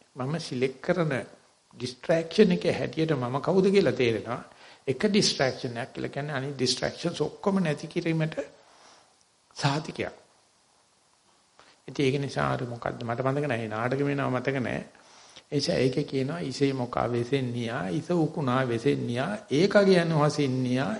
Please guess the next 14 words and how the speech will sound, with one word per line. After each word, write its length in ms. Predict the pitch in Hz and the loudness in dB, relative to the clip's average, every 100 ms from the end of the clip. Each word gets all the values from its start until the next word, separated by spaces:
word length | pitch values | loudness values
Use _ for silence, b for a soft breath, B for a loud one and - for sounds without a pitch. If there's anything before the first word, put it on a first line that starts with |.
| - | 2
ඉසේ 460 | 160 160 226 185 | 4 8 10 10
රෝග 280 | 165 139 139 | 10 6 4
නැසෙන්නියා. 1300 | 104 - 143 139 123 120 117 - - - 50 50 - - _ B B B B | 2 4 4 4 2 -2 -2 -6 -8 -8 -12 -14 -18 -20 _ B B B B
දතේ 280 | - 127 170 | 2 6 6
මොකා 340 | 170 151 156 147 | 6 2 2 2
වෙසෙන්නියා, 760 | 135 131 151 131 120 117 127 208 | 2 2 0 0 0 0 2 2
දත්ත 340 | 147 156 - | 2 2 0
ඇයා 380 | 190 151 147 127 | 4 4 4 2
වෙසෙන්නියා, 720 | 131 123 120 120 117 120 147 190 - | 2 0 2 2 2 -2 -2 -2 6
ඒක 220 | 156 180 202 | 6 8 6
කියන 360 | 185 170 160 | 6 6 6
වසින්නියා, 640 | 139 139 147 120 117 117 185 | 4 4 0 -4 -6 -6 -4
දතේ 680 | 151 139 - 170 180 180 185 | -2 -2 2 4 6 6 6
රෝග 400 | 156 147 135 | 6 6 4